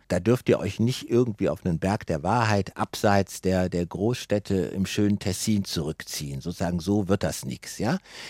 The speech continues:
Andererseits war das auch eine Sommerfrische für Leute, die politische Arbeit machten. Also sprich, die, die besagten Anarchisten in Zürich oder wo auch immer, die sich dorthin zurückzogen. Da konnte man billig leben, da konnte man neue Pläne schmieden. Die haben teilweise auch geschmuggelt.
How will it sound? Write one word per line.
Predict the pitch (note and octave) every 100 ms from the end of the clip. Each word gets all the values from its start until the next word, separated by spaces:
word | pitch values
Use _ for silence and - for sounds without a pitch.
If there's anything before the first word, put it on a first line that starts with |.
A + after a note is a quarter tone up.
| - -
Andererseits | B2+ E3 E3 D#3+ C#3 D3+ - - -
war | A2+
das | B2 -
auch | G2+
eine | G#2+ F#2+
Sommerfrische | G#2+ C3 C#3+ - D#3 - D3+
für | -
Leute, | G2 G2+ C3
die | A#2 G#2+
politische | G2+ F#2+ - - -
Arbeit | D2 F#2 C3+ D#3+
machten. | C3+ D#3 - F3 D#3+
Also | E2+ E2+
sprich, | E2+ - A#2 B2 -
die, | G2+ G2 F2
die | F#2
besagten | F2 F#2 G2 - -
Anarchisten | - D#2 - E3+ - -
in | D3 D#3
Zürich | - F3+ D3+ -
oder | F2 F2+
wo | F2 F2
auch | D2+ -
immer, | E3 G3+ - - - - -
die | C3+
sich | D3+
dorthin | - C3+ - C3
zurückzogen. | - A2 C3 F3 - F3+ G3 E3+
Da | A#2+
konnte | - A#2+ A#2
man | G#2 G2
billig | G#2+ F#2+ G2
leben, | F2+ C3 F3
da | B2 A2+
konnte | A#2+ A#2
man | G#2+ F#2+
neue | F2+ F2+
Pläne | E2+ - G2+ D3+ F3
schmieden. | - D#3 E3+ E3 - -
Die | G#2
haben | A2 B2+
teilweise | A2+ A2+ G#2 G2+ -
auch | F2 -
geschmuggelt. | - - G2+ E3+ A3 -